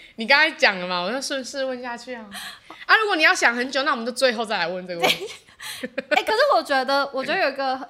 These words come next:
Speaker 2: 有一个很难回答点，是因为我还没有单靠这个，就是
Speaker 1: 养活自-，养饱自己过。
Speaker 2: 对，所以比如
Speaker 1: 嗯。
Speaker 2: 我现在只能去做，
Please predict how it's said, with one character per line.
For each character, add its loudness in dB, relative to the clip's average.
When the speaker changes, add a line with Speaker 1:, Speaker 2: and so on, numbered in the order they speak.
Speaker 2:
有 -2
一 0
个 -2
很 -2
难 -4
回 -6
答 0
点， -10
是 -12
因 -8
为 0
我 -6
还 -4
没 -4
有 -2
单 -2
靠 -2
这 -10
个， -14
就 -2
是 -4
Speaker 1:
养 -6
活 2
自-， -12
养 2
饱 0
自 -10
己 -16
过。 -10
Speaker 2:
对， 2
所 0
以 0
比 -10
如 2
Speaker 1:
嗯。 -4
Speaker 2:
我 -2
现 0
在 0
只 -10
能 -8
去 -6
做， -6